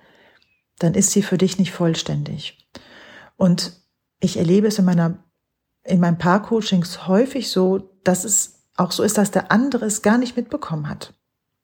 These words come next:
dass das für dich vielleicht so kränkend, verletzend, ein Gamechanger in der Beziehung war.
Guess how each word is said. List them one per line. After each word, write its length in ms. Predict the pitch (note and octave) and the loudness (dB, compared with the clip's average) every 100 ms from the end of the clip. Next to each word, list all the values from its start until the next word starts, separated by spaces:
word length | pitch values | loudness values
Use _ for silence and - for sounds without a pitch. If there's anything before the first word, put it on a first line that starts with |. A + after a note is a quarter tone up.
| _ - | _ -4
dass 140 | E3 | 0
das 180 | E3 - | 0 -2
für 160 | - | -2
dich 480 | D#3 F3 - - _ | 0 0 -2 -12 _
vielleicht 500 | - - E3 D#3 D#3 | -8 -2 0 0 -2
so 180 | - D#3+ | -4 -4
kränkend, 720 | D3+ - F#3 G3 E3 D#3 D#3 | -2 2 2 2 -2 -4 -6
verletzend, 840 | - - E3 E3+ E3+ - D#3+ D#3 D#3+ - - | -8 -2 2 2 0 -2 -2 -2 -6 -12 -6
ein 200 | E3 D#3+ | -2 2
Gamechanger 580 | E3 F3 - E3 D#3 D3+ | 2 4 0 0 0 0
in 80 | |
der 80 | D3+ | -2
Beziehung 460 | D3+ - - D#3 D3 | -4 -6 -6 -6 -6
war. 240 | D#3+ - | -8 -10